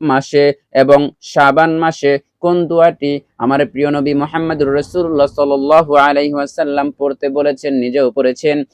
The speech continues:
ওই দোয়াটি এখন আমি আপনাদেরকে বলে দিচ্ছি। সেই দোয়াটি, বরকতময় দোয়াটি হলো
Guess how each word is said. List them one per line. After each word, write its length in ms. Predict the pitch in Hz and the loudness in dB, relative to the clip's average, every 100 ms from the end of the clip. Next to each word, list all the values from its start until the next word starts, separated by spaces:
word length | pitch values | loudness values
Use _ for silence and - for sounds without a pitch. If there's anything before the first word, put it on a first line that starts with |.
| _ - | _ 2
ওই 180 | 160 | 2
দোয়াটি 440 | 151 165 160 - 175 | 4 2 2 0 0
এখন 320 | 170 226 226 | 0 -2 -2
আমি 220 | 220 202 | -2 0
আপনাদেরকে 680 | 190 - 170 170 165 - 165 | 0 0 -2 -2 -4 -4 -4
বলে 280 | 151 151 143 | -2 -2 0
দিচ্ছি। 460 | 143 - - 147 147 _ _ | -2 -4 -6 -6 -6 _ _
সেই 240 | - 127 | 0 0
দোয়াটি, 480 | 123 135 135 127 147 | 2 4 4 2 -4
বরকতময় 720 | 131 147 135 165 - 151 147 | 0 0 0 -2 -2 -6 -6
দোয়াটি 440 | 135 147 147 - 151 | -4 0 0 0 -2
হলো 300 | 143 143 | 2 4